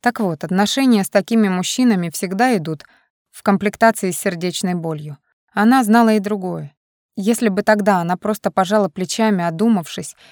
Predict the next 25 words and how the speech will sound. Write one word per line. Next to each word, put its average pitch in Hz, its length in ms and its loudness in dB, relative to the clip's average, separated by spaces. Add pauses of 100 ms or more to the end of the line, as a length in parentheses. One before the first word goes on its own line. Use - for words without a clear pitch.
(140)
и, 202 100 -2
не 214 120 8
прощаясь, 214 580 0
вышла 202 300 -2
бы 180 140 -2
из 175 100 -4
машины, 185 520 0
закрыла 220 440 0
бы 185 100 -2
за 180 140 -6
собой 202 340 0
дверь 185 380 0
и 190 80 -2
не 190 120 2
обернулась, 185 680 -2 (360)
послушав 190 500 -2
гордость 175 540 -2
и 180 40 -2
здравый 170 360 0
смысл, 185 480 -4 (460)
то 277 240 2
жалела 196 460 0
бы 165 120 -6
всю 170 240 -8
жизнь. 151 380 -8